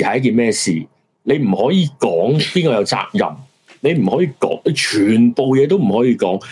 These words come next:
噉，誒，當然呢份聲明一定係，誒，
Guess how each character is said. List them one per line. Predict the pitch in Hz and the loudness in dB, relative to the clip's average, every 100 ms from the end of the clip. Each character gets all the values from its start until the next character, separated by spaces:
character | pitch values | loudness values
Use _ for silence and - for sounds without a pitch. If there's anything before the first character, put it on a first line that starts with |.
| - - | -14 -4
噉， | 220 254 - | -2 -2 -2
誒， | 139 117 - | -4 -2 0
當 | 214 214 | 0 2
然 | 113 | 2
呢 | 180 | 2
份 | 156 | 0
聲 | 123 175 | 0 0
明 | 98 | 0
一 | |
定 | 135 - 104 101 | -2 -4 -4 -2
係， | 98 98 92 98 - | -2 0 2 2 0
誒， | 104 95 95 95 | -2 -2 -2 -4